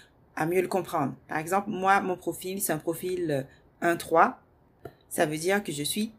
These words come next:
curieuse, ascendant expérimentateuse. <laughs> C'est une autre façon de dire les choses, mais c'est investigateur, martyr. Euh, moi, j'adore poser des questions. Hein, c'est pas pour rien que je suis coach.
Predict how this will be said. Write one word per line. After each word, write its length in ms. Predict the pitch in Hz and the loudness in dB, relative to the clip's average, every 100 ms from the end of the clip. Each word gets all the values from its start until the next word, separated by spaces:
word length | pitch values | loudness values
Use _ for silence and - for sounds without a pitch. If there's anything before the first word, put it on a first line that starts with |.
| _ | _
curieuse, 760 | - 294 262 262 220 175 151 135 - _ _ | 2 6 8 8 6 2 0 -6 -8 _ _
ascendant 600 | - - 180 180 214 247 _ _ _ - | -8 -2 -2 0 0 -2 _ _ _ -6
expérimentateuse. 1120 | 269 - 254 233 214 214 202 170 143 139 - - | -4 0 2 4 4 4 4 2 2 -2 -6 -2
<laughs> 720 | 208 - - - - - - - - - | -2 -2 -8 -10 -12 -12 -6 -4 -4 -6
C'est 120 | 180 | -2
une 80 | 175 | 0
autre 80 | 175 | 0
façon 220 | 170 170 | 0 0
de 80 | 165 | 0
dire 180 | 160 156 | -2 -2
les 80 | 156 | 0
choses, 300 | 196 220 196 | 0 0 0
mais 260 | 160 143 - - | -2 -2 -6 -14
c'est 180 | - 180 170 | -8 -4 -2
investigateur, 840 | 170 170 170 160 151 170 175 180 | 0 -2 0 0 2 2 0 -2
martyr. 600 | 165 151 - 208 269 208 - - - - _ _ _ - | 0 0 -2 -2 0 -2 -8 -20 -20 -20 _ _ _ -8
Euh, 420 | 151 147 143 135 - _ _ _ | -6 -4 -4 -4 -6 _ _ _
moi, 100 | 190 | -4
j'adore 320 | 180 143 156 | -2 0 -2
poser 180 | 156 139 | -4 -8
des 80 | 131 | -8
questions. 320 | - - - - _ - | -10 -12 -14 -14 _ -16
Hein, 100 | 143 139 | -16 -14
c'est 100 | - | -12
pas 100 | 143 | -8
pour 120 | 147 | -6
rien 120 | 170 | -6
que 100 | 170 | -8
je 80 | 151 | -6
suis 180 | 143 - | -6 -6
coach. 440 | - 269 285 - | -2 -2 -2 -8